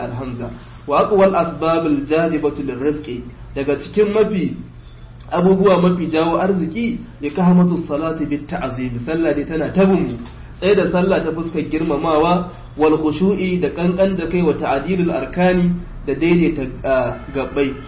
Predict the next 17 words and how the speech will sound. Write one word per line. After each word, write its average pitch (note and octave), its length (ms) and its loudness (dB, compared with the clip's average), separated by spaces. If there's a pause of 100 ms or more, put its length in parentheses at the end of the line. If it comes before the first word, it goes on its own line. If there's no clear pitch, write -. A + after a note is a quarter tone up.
(220)
"wa C3+ 180 -2
sa'iru G3+ 580 6
wajibatiha", D3+ 920 2 (360)
haka F#3+ 240 -2
nan D#3+ 200 0
daidaita F3 440 2
ragowar D3 640 2
wajibanta, D#3+ 840 0
"wa C#3 120 0
sunaniha", E3 580 0
da D3 140 2
sunnoninta, E3+ 580 0
"wa C3+ 180 0
adabiha", D#3 720 0 (140)
<coughs> - 220 -14
da C#3+ 320 -2 (100)
ladubanta. C3+ 640 -2